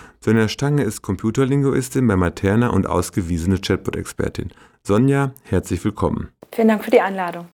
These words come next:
Speaker 1: Sonja, was ist eigentlich ein Voicebot?
Speaker 2: Ein Voicebot ist im Prinzip ein Chatbot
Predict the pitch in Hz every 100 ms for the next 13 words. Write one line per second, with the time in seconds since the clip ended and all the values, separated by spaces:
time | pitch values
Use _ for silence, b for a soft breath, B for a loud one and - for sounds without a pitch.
0 | - - 87 85 - - B B - 117
1 | 123 135 - 85 95 101 98 90 85 85
2 | - - - _ _ - - 220 254 302
3 | 339 - 254 233 226 220 269 285 - 214
4 | - 262 277 285 262 262